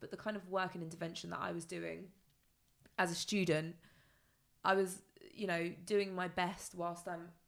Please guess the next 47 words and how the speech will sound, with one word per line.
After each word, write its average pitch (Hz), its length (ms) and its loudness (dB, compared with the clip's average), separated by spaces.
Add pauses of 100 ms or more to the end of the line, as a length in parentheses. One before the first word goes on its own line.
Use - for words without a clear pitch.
(200)
on 185 220 -6
placement 175 600 -2
and 165 140 -6
whatnot. 165 420 -4 (360)
But 196 100 0
then 196 120 6
I'd 190 160 2
go 202 160 4
away 185 280 0
and 175 140 -8
think, 165 480 -8 (280)
"Well, 175 120 -8
what 185 220 -6
else 233 200 -4
can - 140 -10
I 85 80 -8
do?" - 280 -12 (420)
So 220 140 0
then 214 100 2
I 226 140 4
just 220 180 -4
started 180 360 -2
creating 165 340 -4
images 165 520 -4
and 170 280 -6
putting 175 160 -10
them 165 140 -8
on 160 80 -8
Instagram 175 600 -10 (460)
of 175 120 -10
just, 202 380 -4 (560)
you 233 80 -4
know, 175 140 -4
seeing 196 320 -6
people 185 280 -14
differently. 170 640 -12 (320)
And 175 100 -12
so 170 240 -4 (520)
by 165 140 8
that, 165 360 4
what 170 140 0
I - 40 -2
mean 165 260 -2
is 165 300 -6 (240)
I 170 260 -2
would 165 280 -6 (260)
take, - 460 -8